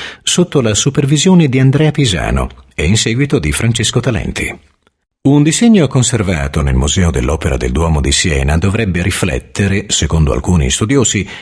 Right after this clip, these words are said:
il progetto originale dell'edificio, che prevedeva una terminazione a cuspide che poi non è stata realizzata. Prima della morte, Giotto riuscì con ogni probabilità a seguire direttamente i lavori soltanto fino al compimento dello zoccolo di base.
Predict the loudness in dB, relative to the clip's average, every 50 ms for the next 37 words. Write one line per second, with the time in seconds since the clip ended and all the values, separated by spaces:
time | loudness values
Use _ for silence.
0 | -20 _ _ 0 2 2 2 0 0 0 0 2 2 0 0 2 2 2 4 4
1 | 4 2 0 2 2 2 2 4 4 2 2 0 0 0 0 0 -2 -2 0 0
2 | 0 0 0 0 -2 -2 -4 -8 -20 -20 -14 -8 -6 -4 -2 -2 -2 -2 -4 -2
3 | 0 2 2 2 4 4 4 4 4 4 2 0 0 -4 -8 -4 -2 0 2 2
4 | 4 2 2 0 0 0 2 4 4 4 4 2 0 0 0 0 2 2 0 0
5 | 0 0 2 2 0 0 -2 -4 -2 -2 -4 -2 -2 -2 -2 0 2 2 4 4
6 | 4 2 2 -2 0 0 0 0 2 2 2 2 0 0 0 -2 -4 -4 -6 -6
7 | -8 -8 -10 -14 _ _ _ _ _ _ _ _ _ _ _ _ _ -6 -2 0
8 | 2 2 2 2 2 0 -2 -2 -2 0 2 2 2 2 0 -2 -4 -4 -6 -6
9 | -8 -16 _ -4 -2 0 2 2 0 0 0 0 0 2 2 2 0 0 0 -2
10 | -2 -2 -2 0 2 2 4 4 4 2 2 2 0 -2 -2 -4 -4 -2 -2 -2
11 | -2 -2 -2 -2 0 0 0 0 0 0 0 0 -2 0 0 2 2 2 0 0
12 | 0 -2 -2 -2 -2 -2 -2 -2 -2 0 0 0 2 2 2 2 2 2 0 -2
13 | -2 -2 -2 0 0 0 0 0 -2 -2 -4 -4 -4 -2 -2 -2 0 0 0 0
14 | 0 -2 -4 0 0 2 2 2 2 0 0 0 0 0 0 2 2 2 4 4
15 | 4 4 2 0 -2 0 0 0 2 0 0 0 -2 -2 -2 -2 -2 -2 0 0
16 | -2 -4 -4 -4 -4 -4 -4 -4 -6